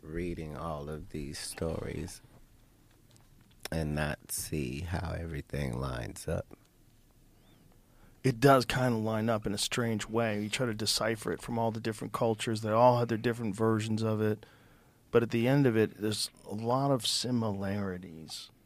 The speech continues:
Speaker 2: if you follow the stories and, like, what, what they, what are they saying? I mean,
Speaker 1: Right.
Speaker 2: all of them have some sort of a creation myth.
Speaker 1: Well, I'm, uh,
Speaker 2: But isn't that odd, though,
Speaker 1: Yeah, y-
Speaker 2: that a, a creature, if you think of human beings as a creature,
Speaker 1: Mm.
Speaker 2: that a, a, a,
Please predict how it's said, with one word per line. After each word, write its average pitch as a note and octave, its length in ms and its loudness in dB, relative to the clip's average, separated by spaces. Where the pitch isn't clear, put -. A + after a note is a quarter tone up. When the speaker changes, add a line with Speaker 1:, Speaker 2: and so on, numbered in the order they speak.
Speaker 2:
if A2 160 -10
you A2 80 -6
follow A2 460 -2
the G#2 160 -6
stories G2+ 680 -4
and, G2+ 120 -6
like, A2 140 -6
what, A#2+ 240 0
what A#2+ 240 0
they, A2 180 0
what A#2+ 260 -2
are A#2 200 2
they G2+ 140 -6
saying? G#2+ 440 -4
I F#2+ 40 -2
mean, F2+ 100 4
Speaker 1:
Right. D2 100 -2
Speaker 2:
all C3+ 380 0
of G#2 60 -4
them G2 140 -6
have G2+ 220 -8
some G#2 180 -6
sort G#2 220 -4
of F#2 60 -12
a F2 40 -18
creation F#2+ 640 -6
myth. - 340 -20
Speaker 1:
Well, A2+ 180 8
I'm, A#2+ 160 6
uh, A2 100 2
Speaker 2:
But C#3+ 100 6
isn't G3 160 8
that G#3 160 8
odd, C3 260 6
though, D3+ 360 8
Speaker 1:
Yeah, B2+ 140 6
y- B2 60 8
Speaker 2:
that - 40 6
a, - 100 6
a G#2 40 -2
creature, - 640 2
if B2+ 80 0
you C3 80 4
think C#3+ 140 6
of C3 100 2
human C3 280 6
beings G#2+ 300 2
as G2+ 140 -4
a F#2 40 -4
creature, G2 400 0
Speaker 1:
Mm. - 360 -20
Speaker 2:
that A2 180 6
a, G#2 160 6
a, - 60 0
a, G2 100 6